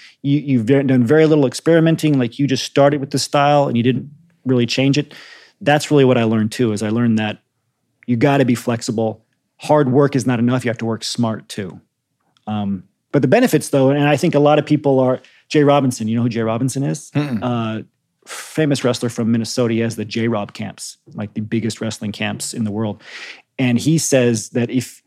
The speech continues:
Speaker 1: you work hard, you automatically put yourself ahead of, like, ninety-five percent of people in any area. 'Cause most people just simply don't know how to work hard. Like, they don't. They don't know how to put in even, like, a twelve-hour day. Most people don't. So right, right away, you rise above ninety-five percent. Most people are just lazy.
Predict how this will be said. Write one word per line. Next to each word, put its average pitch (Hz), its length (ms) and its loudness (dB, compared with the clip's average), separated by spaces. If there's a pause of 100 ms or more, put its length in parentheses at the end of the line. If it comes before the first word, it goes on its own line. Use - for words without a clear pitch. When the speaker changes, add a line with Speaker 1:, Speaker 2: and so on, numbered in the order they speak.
(100)
Speaker 1:
you 139 220 2
work 147 320 4
hard, 107 460 0 (300)
you 123 140 -2
automatically 123 640 2
put 120 160 -6
yourself 120 380 -6
ahead 110 200 -4
of, 104 100 -6
like, 107 180 -8
ninety-five 110 480 -4
percent 104 380 -8
of 107 100 -14
people 107 360 -8
in 110 120 -4
any 107 260 -6
area. 95 360 -8 (100)
'Cause - 140 -12
most 165 180 2
people 139 180 -2
just 117 320 -6
simply 127 360 -2
don't 123 240 -2
know 113 80 0
how 107 80 -4
to 101 80 -4
work 98 220 -12
hard. - 200 -18 (440)
Like, 131 140 0
they 135 140 4
don't. 120 260 0 (300)
They 143 120 4
don't 165 140 6
know 151 120 6
how 135 120 4
to 131 80 4
put 139 180 2
in 135 140 4
even, 127 180 4
like, 117 140 0
a 113 60 -2
twelve-hour 107 500 -6
day. 92 220 -12 (640)
Most 131 200 2
people 113 220 -2
don't. 101 240 -8
So 127 140 0
right, 151 360 4
right 156 220 6
away, 135 220 4
you 117 180 4
rise 120 240 2
above 107 320 -4
ninety-five 107 540 -4
percent. - 360 -14
Most 117 220 -6
people 123 240 -2
are 113 40 -2
just 113 280 -6
lazy. 101 480 -4